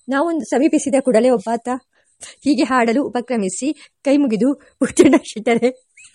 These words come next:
ಹೊಟ್ಟೆಗೆ ಪುಟ್ಟಣ್ಣ ಶೆಟ್ಟರೇ, ಹೊಟ್ಟೆಗಣ್ಣ ಇಟ್ಟಿರೆ, ಹಿಟ್ಟು ಆಮ್ರ ಕೊಟ್ಟಿರೆ, ಮೈಗೆ ಬಟ್ಟೆ ತೊಟ್ಟಿರೆ."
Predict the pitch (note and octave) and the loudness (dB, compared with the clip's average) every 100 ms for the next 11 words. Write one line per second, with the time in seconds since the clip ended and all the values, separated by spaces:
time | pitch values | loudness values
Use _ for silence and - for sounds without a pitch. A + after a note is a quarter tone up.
0 | - - A#3+ - - _ - - - - | -8 -6 -4 -4 -8 _ -16 -14 -16 -20
1 | _ - B3+ D4+ C#4 - G#4+ B3+ F4+ E4 | _ -14 -4 -2 -2 6 6 8 4 2
2 | C#4 B3 C#4+ - _ _ _ _ _ _ | 0 -2 -4 -8 _ _ _ _ _ _
3 | _ _ _ _ _ - _ _ A#3+ D4+ | _ _ _ _ _ -20 _ _ -4 0
4 | C#4 C#4 - A3 C#4+ G#3+ G#3 C#4 A3+ A3+ | 2 0 0 2 2 0 0 0 2 2
5 | G#3+ A#3 G3 G#3 A#3 _ _ C#4 - E4 | 0 0 0 0 -4 _ _ -6 -2 0
6 | D#4+ F4+ - _ _ - A#3+ B3 A#3 B3+ | 2 0 -2 _ _ -2 0 4 4 2
7 | B3+ G#3 G#3+ A3+ A3 A3+ C#4 A3+ - A3+ | 0 2 2 0 -2 0 0 0 0 0
8 | A3+ B3 - - C#4 A3+ F3+ - | 0 -2 -6 -6 -2 0 -2 -4